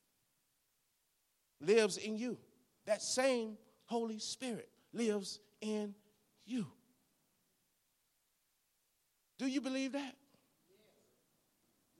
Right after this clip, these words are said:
Do you really believe that? Well, let's act accordingly. Let's live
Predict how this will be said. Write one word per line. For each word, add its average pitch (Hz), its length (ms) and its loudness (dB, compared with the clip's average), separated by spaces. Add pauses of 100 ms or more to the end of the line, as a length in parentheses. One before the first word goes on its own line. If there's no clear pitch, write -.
(160)
Do 311 100 8
you 320 180 10
really 277 540 10
believe 254 680 8
that? 143 240 -2 (1700)
Well, 202 140 -2
let's 196 300 0
act 190 340 0 (320)
accordingly. 143 520 -12 (580)
Let's 160 220 -2
live 180 460 4